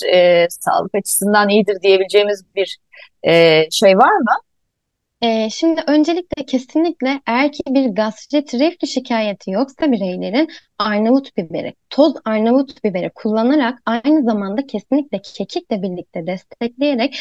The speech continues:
Speaker 2: çünkü çok değerli antioksidanları içeriyor, antiinflamatuar etkisi var, karvakrol bulunuyor içerisinde,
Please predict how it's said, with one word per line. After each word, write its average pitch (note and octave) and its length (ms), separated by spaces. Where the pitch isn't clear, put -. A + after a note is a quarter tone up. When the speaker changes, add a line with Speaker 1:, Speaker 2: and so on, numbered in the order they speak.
Speaker 2:
çünkü A#3+ 240
çok E4+ 360
değerli A3+ 260
antioksidanları G#3 1040
içeriyor, F#3 840
antiinflamatuar G3 1160
etkisi - 420
var, C4+ 240
karvakrol G3 640
bulunuyor E3+ 500
içerisinde, A#3+ 840